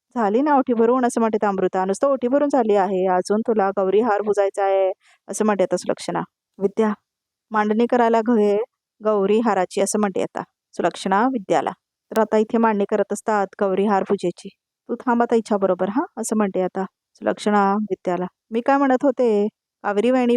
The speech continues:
पण एकट्याच आहेत ना त्यांच्या रूममध्ये, मी जाऊ काय त्यांच्याकडे? म्हणजे त्यांना पण टेन्शन आलंच असेल ना, की इथे काकू आहे, आई आहे, चालेल ना?" असं म्हणते आता विद्या. "बरं, थांबते मी इथे, जा तू, आपण जाऊया तिच्याकडे," असं म्हणते आता सुलक्षणा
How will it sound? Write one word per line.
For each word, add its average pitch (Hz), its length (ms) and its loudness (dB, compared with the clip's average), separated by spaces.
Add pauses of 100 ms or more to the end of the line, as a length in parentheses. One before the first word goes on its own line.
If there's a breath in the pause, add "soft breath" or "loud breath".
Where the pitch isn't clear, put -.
पण 226 300 0
एकट्याच 208 340 -2
आहेत 247 180 2
ना 233 100 -2
त्यांच्या 240 260 0
रूममध्ये, 208 320 0
मी 247 160 0
जाऊ 240 140 2
काय 247 180 -2
त्यांच्याकडे? 214 540 0
म्हणजे 208 260 0
त्यांना 220 240 0
पण 233 120 -4
टेन्शन 220 340 0
आलंच 208 400 0
असेल 208 300 -2
ना, 226 240 2 (380 soft breath)
की 247 40 -4
इथे 226 220 0 (100)
काकू 220 320 -2
आहे, 220 340 0 (200)
आई 196 240 2
आहे, 392 380 -4
चालेल 427 300 -2
ना?" 226 200 0 (280)
असं 226 220 -2
म्हणते 208 340 -2
आता 190 240 -4
विद्या. 190 280 -4 (360 soft breath)
"बरं, 233 420 2 (340)
थांबते 220 280 -2
मी 240 100 0
इथे, 226 200 0
जा 208 180 0 (100)
तू, 240 200 0 (420)
आपण 233 340 -2
जाऊया 208 240 2
तिच्याकडे," 196 380 -2
असं 220 180 0
म्हणते 214 220 0
आता 196 400 0
सुलक्षणा 208 440 0